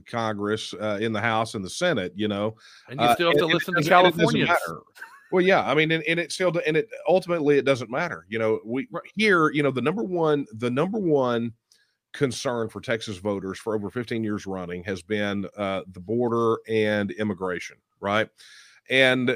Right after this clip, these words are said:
Speaker 1: and there are a lot of reasons, and we can dive off into that if you want to, but that's sort of not the point of this discussion.
Speaker 2: No. <laughs>
Speaker 1: The point of the discussion is, is that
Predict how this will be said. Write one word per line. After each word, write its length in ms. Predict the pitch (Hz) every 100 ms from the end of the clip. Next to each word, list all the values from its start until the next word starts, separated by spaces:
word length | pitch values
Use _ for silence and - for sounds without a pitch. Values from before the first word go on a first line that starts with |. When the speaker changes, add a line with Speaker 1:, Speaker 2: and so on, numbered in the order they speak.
| 117
Speaker 1:
and 340 | 131 131 123
there 120 | 127
are 60 | 147
a 40 |
lot 160 | 139 139
of 80 | 127
reasons, 480 | 120 120 117 120 104
and 240 | 107 101
we 80 | 113
can 140 | 110
dive 220 | 104 113
off 120 | 110 107
into 180 | 117 110
that 120 | 101
if 100 | 98
you 120 | 104
want 180 | 135 123
to, 100 | 110
but 140 | 92
that's 160 | 110 -
sort 320 | - 131 127
of 60 | 117
not 240 | 123 -
the 60 | -
point 360 | _ 165 165
of 80 | 117
this 160 | 104 95
discussion. 480 | 95 - 165 160
Speaker 2:
No. 320 | 147 139 107 -
<laughs> 120 | -
Speaker 1:
The 80 | 120
point 160 | 175 208
of 80 |
the 60 | 151
discussion 500 | 127 - 202 214 151
is, 280 | 113 107 123
is 120 | 104
that 320 | 117 113 107